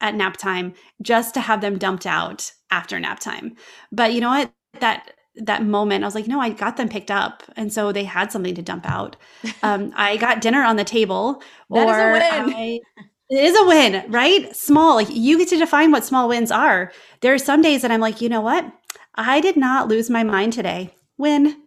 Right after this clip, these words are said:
Speaker 1: Like, or there's days that I got extra sleep. Win. You know, start to be curious. Start to give yourself that grace of, "No, I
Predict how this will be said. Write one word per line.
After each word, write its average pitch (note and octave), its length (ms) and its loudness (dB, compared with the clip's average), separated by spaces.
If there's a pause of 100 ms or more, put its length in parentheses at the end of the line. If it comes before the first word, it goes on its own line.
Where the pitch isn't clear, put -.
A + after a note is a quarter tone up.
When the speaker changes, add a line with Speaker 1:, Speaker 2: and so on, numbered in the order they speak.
Speaker 1:
Like, G#3+ 220 0 (260)
or B3+ 280 0
there's C4+ 200 0
days C4 220 0
that C4 180 -4
I A#3+ 600 0 (360)
got A3 180 0
extra A#3+ 300 -4
sleep. C4+ 340 -4 (160)
Win. B3 540 -4 (440)
You A#3+ 100 -4
know, A#3+ 420 0 (1500)
start C#4+ 440 0
to F4 220 0
be C#4+ 200 2
curious. F#3 560 -4
Start B3+ 540 -2
to C#4+ 240 -2
give C4 240 -2
yourself B3+ 480 0
that A#3 160 -4
grace A#3 400 -2
of, G3 240 -2
"No, C#4 200 0
I F4 220 -2